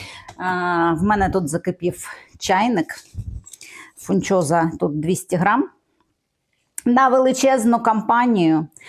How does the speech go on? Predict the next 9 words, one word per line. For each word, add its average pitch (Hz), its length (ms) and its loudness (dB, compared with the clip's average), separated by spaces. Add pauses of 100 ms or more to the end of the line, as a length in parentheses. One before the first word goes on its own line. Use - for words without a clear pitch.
(280)
заливаю 180 680 2
кип'яточком. 170 920 -2 (3250)
Ось 180 180 -4
так - 300 -8 (220)
гарненько. 170 880 -2 (720)
Накриваю 175 920 0 (600)
так, - 380 -16 (400)
щоб - 260 -12 (680)
все, - 380 -4